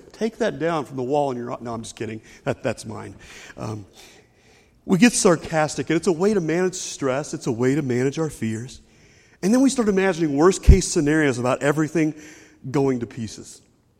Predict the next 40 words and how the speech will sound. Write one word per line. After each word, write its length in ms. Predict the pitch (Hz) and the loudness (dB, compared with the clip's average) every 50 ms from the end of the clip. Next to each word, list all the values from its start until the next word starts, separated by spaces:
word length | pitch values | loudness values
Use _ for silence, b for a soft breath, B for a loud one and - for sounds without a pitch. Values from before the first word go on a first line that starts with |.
| _ _ _ _ - | _ _ _ _ -4
And 80 | - 175 | 0 0
it 60 | 226 | 0
can 80 | 214 208 | 2 2
become 380 | 233 202 - 220 208 202 196 | 0 0 2 2 0 0 0
this 160 | 175 156 - | -2 -4 -6
merry-go-round 880 | 151 143 156 190 196 185 170 139 139 127 120 120 135 139 131 127 123 117 B B B B B | -4 -2 2 2 4 4 4 2 0 -2 -2 -2 -4 -2 -2 -2 -4 -6 B B B B B
in 160 | B 160 165 | B 2 4
our 140 | 156 151 147 | 4 4 4
mind 400 | 139 135 151 156 165 165 156 139 | 2 2 0 2 2 2 2 0
and 100 | 139 135 | 0 0
in 60 | 135 | 0
our 60 | 131 117 | -2 -2
hearts. 600 | 107 - - 156 147 135 131 - - - - - B B B B B B | -4 -6 -2 0 0 0 -2 -4 -8 -12 -12 -14 B B B B B B
And 80 | B 170 | B 2
we 60 | 165 | 2
keep 240 | 165 - 214 165 - | 2 2 0 0 0
turning 340 | - - 226 226 240 233 220 | -2 0 2 2 4 4 2
these 140 | 214 190 - | 0 0 0
things 300 | - 214 208 208 170 190 | 0 2 2 2 2 0
around. 480 | 160 147 151 160 160 156 156 139 - - B B B B B B B B | 0 0 0 0 0 -2 -2 -4 -6 -10 B B B B B B B B
And 140 | 208 208 | -4 -4
I, 100 | 196 185 - | -4 -6 -4
I 120 | - 208 226 | -2 -2 0
can 220 | - 233 208 185 | 0 0 0 2
do 180 | 160 208 202 185 | 4 6 6 6
it 100 | - - | 4 4
when 140 | 147 160 | 0 0
it's, 180 | 151 135 - - - | 0 -2 -6 -8 -6
when 140 | 156 151 143 | -4 -4 -4
it's 140 | 131 - | -4 -6
fear 440 | - - - 190 185 180 190 202 202 | -8 -4 -2 0 2 4 4 4 2
and 100 | 185 143 | 0 -2
it's 160 | 120 - - | -4 -4 -2
sarcasm 680 | - 180 165 165 165 165 - 143 131 135 135 151 165 151 - B B B B | 2 4 6 6 4 2 2 0 0 0 -2 -2 -4 -6 -6 B B B B
over 340 | B 175 190 208 185 202 202 | B 6 6 6 6 6 4
and 100 | 190 - | 4 4
over 360 | - 160 165 170 156 165 165 | 2 0 0 0 0 -2 -4
again. 440 | 160 135 135 143 139 139 139 131 120 - _ - - b b b b b b b b b b b b b b b | -4 -4 -4 -4 -4 -4 -6 -8 -10 -16 _ -20 -20 b b b b b b b b b b b b b b b
And 140 | - 165 175 | 0 4 4
while 420 | 190 196 202 202 196 170 - - | 6 6 6 4 2 0 -6 -12